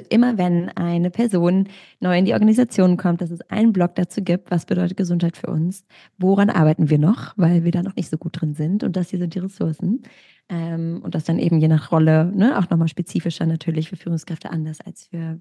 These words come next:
für Mitarbeitende. Ähm, was ich mir auch wünsche, ist, dass es ganz normal ist, dass Führungskräfte und H R, ähm,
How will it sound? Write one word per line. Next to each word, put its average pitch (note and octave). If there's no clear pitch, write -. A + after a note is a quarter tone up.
für F3+
Mitarbeitende. E3+
Ähm, F3
was F3+
ich F#3+
mir F#3+
auch A3+
wünsche, G#3
ist, F3+
dass F3
es E3+
ganz F#3
normal F3
ist, E3+
dass F3
Führungskräfte F3+
und D#3+
H -
R, E3
ähm, E3+